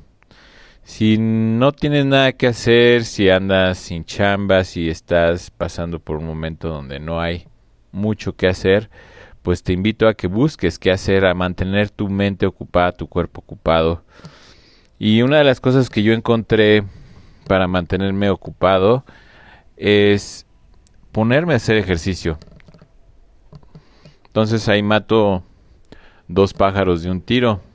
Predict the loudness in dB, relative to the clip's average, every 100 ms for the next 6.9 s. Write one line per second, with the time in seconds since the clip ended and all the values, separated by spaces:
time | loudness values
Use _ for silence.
0 | _ _ _ -20 _ _ -20 _ _ 0
1 | 2 4 2 0 -8 _ -20 -10 -6 -6
2 | -8 -20 -20 _ _ _ _ _ -4 0
3 | 2 2 0 -4 -4 -4 -2 0 0 0
4 | -2 -2 0 0 0 -4 -6 -16 _ _
5 | -20 -20 -20 -20 -20 -20 -20 -20 -20 _
6 | -4 -2 2 2 2 -2 -14 -18